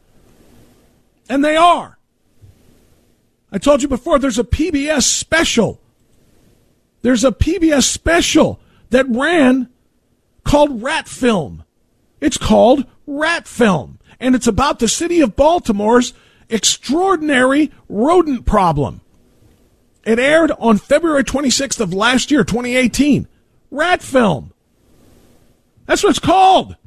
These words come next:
And it features that. The mayor of Baltimore at the time,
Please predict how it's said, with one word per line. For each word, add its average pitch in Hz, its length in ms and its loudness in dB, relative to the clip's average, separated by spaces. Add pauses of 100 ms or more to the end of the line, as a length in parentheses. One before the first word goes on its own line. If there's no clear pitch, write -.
(640)
And 254 120 2
it 269 120 2
features 330 480 0
that. 185 220 -4 (260)
The 285 120 0
mayor 359 520 -2
of 214 100 0
Baltimore 254 520 0
at - 80 -4
the 233 60 -6
time, 262 440 -2